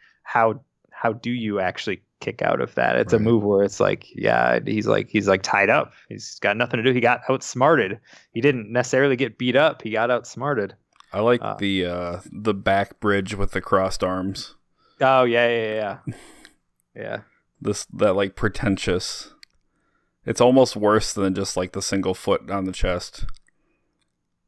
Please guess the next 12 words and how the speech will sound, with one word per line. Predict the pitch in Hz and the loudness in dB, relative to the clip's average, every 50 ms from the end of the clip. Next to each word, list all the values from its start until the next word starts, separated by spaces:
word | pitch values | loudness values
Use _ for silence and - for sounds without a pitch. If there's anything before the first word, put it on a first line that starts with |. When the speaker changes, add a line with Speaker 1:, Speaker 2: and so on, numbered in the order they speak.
| _ _ _ _ _ _ _ _ _ _ _ _ _ | _ _ _ _ _ _ _ _ _ _ _ _ _
Speaker 2:
Just | - - 110 101 - - | -16 -14 -12 -12 -8 -4
because | 98 92 - 104 95 - | -4 -4 -4 -6 -4 0
he | - 104 95 | 2 2 2
looks | 90 87 90 90 - - | 2 0 -4 -4 -4 -8
so | - - - 92 87 90 90 87 87 - - - _ _ _ _ _ _ _ - - | -8 -4 -2 0 0 0 0 -2 -4 -8 -12 -16 _ _ _ _ _ _ _ -10 -4
Zack | 110 107 95 90 - | -2 0 0 0 -2
Sabre | - - 95 92 90 90 | -4 -4 -4 -2 -2 -4
Junior | 90 101 95 92 92 90 87 87 90 | -4 -4 -2 0 0 0 -2 -2 -4
y. | 98 104 - - - - _ _ _ _ _ _ _ _ _ _ _ _ _ _ _ - | -4 -4 -6 -8 -10 -12 _ _ _ _ _ _ _ _ _ _ _ _ _ _ _ -14
Speaker 1:
Mm-hmm. | 113 110 107 104 101 101 104 104 _ _ _ _ _ _ _ _ _ - | -12 -12 -12 -12 -14 -14 -16 -20 _ _ _ _ _ _ _ _ _ -16
Speaker 2:
But | - - - - - _ _ _ _ _ _ _ _ _ _ _ _ _ _ _ _ _ _ _ _ _ _ _ _ _ _ _ - | -12 -12 -10 -12 -12 _ _ _ _ _ _ _ _ _ _ _ _ _ _ _ _ _ _ _ _ _ _ _ _ _ _ _ -4
yeah, | - 80 85 87 92 95 | -2 -2 0 -2 -2 -4